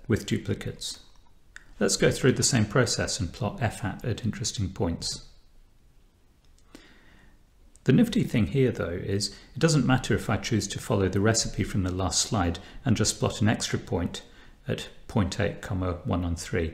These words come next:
When I draw the step function, it all comes out the same. So this code snippet is all you'll ever need for plotting an E C D F, whether or not your dataset has duplicates. So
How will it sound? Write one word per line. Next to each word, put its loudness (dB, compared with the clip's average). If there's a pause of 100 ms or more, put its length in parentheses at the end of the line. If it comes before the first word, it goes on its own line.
(320)
When 6
I 10
draw 2
the 0
step 0
function, 0
it -2
all 2
comes -2
out -4
the -8
same. -2 (1120)
So 2 (640)
this 6
code 4
snippet -2
is -2
all 2
you'll 4
ever 2
need 2
for -6
plotting -2
an 0
E -2
C -4
D -4
F, -6 (180)
whether 2
or 2
not -2
your 0
dataset -2
has -4
duplicates. -6 (2250)
So 2